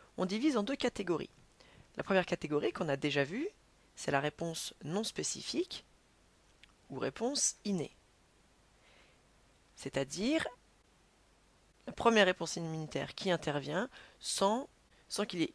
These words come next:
clairement identification du pathogène. Donc avec, on avait redivisé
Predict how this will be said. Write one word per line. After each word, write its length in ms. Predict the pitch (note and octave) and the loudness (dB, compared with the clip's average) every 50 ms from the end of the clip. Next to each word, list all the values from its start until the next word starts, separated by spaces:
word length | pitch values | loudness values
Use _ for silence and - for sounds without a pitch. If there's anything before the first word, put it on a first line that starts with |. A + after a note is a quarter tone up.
| - - | -8 -6
clairement 260 | - F3 D3+ D#3+ F3+ | -2 -2 0 2 2
identification 640 | G3 F#3+ F3 E3 D#3+ - - - D3+ D3+ - - A#3+ | 4 4 2 0 0 -6 0 0 0 2 2 -2 -2
du 100 | A#3 G#3 | -4 0
pathogène. 480 | - G3+ G3 - F#3 F3 D#3+ C#3+ C#3 - - _ - - _ | 2 2 2 2 0 0 0 -2 -4 -6 -12 _ -20 -14 _
Donc 160 | - C#3+ - | -8 2 4
avec, 340 | D#3 D3+ D3 D3+ D3 - - | 4 6 6 4 0 2 -2
on 100 | C#3 D3+ | 0 2
avait 200 | D3+ C#3+ C#3+ - - | 4 4 2 2 2
redivisé 760 | - C#3 - E3+ E3+ D#3 E3 D3+ D3 D3 C3+ C#3 D3 C#3+ C#3 | 0 2 4 2 2 2 -2 -8 -8 -6 0 0 0 0 0